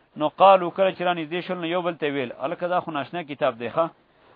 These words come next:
انصتو، چپ شئ ورته.» قالو، یعنې یو بل ته ویل چې چپ شئ. دا د قرآن کریم چې دی آداب دی. کله چې قرآن بیانېږي، نو هغې ته چپ کېدل پکار دي. او په سورې اعراف دوه سوه څلور نمبر آیات کې تیر شوي دي،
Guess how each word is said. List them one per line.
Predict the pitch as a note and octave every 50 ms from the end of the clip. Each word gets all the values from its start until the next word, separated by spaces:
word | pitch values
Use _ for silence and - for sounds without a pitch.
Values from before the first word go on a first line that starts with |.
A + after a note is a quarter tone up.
| -
انصتو، | - - F3+ G3+ G3 - F#3 D#3+ G3+ G3+
چپ | D#3 - G3 E3+ -
شئ | - D3 B2+
ورته.» | B2 - B2 A2+
قالو، | - - E3 F#3 F#3+ F#3+ F#3+ F#3+ G3+
یعنې | - - D3 D3 D3+
یو | E3+ E3+
بل | D3 C#3 B2
ته | - C3+
ویل | C3 B2+ C#3+ E3+ E3+ E3
چې | C#3 D3 C3+
چپ | - D#3+ - -
شئ. | - A#2 G#2 - - _
دا | - C3+ E3 F#3
د | F#3 -
قرآن | - F3+ F3+ F3+ F3 E3
کریم | - D#3+ E3+ F3 E3
چې | - F3+
دی | F3+ F3
آداب | D3+ C3+ B2 C#3 C3+ B2 A#2
دی. | A2+ C3 C3 _ _ _ _ _ _ -
کله | G3 G3 F#3+
چې | D3+ - E3 -
قرآن | D#3 D#3 F3+ F#3 F#3 E3+
بیانېږي، | D#3+ D#3 D3+ D3 F3 F#3 E3+ F3+
نو | E3+ D#3+
هغې | D#3+ E3 F3+
ته | F3+ D#3+
چپ | - F3 C#3+
کېدل | - D#3 D#3 E3 D#3+
پکار | C#3 C3+ C3 - C3+ A#2+ A2+
دي. | G#2+ A2 - _ _ - - - - -
او | D3+
په | C#3+ C#3+
سورې | C3+ - F#3 G3+ G3 F#3+
اعراف | E3+ D#3 D3 C#3+ E3 F#3 F3+ -
دوه | D#3 F3+ E3+
سوه | - F3+ F3 F3
څلور | - - E3 D#3+ F3+ F#3 E3+
نمبر | F3+ F3+ F3+ F3 E3
آیات | D#3+ F3 F3+ -
کې | - F#3 C#3+ -
تیر | - D3+ D3
شوي | C3 - F3+ F#3 E3+
دي، | D#3 F#3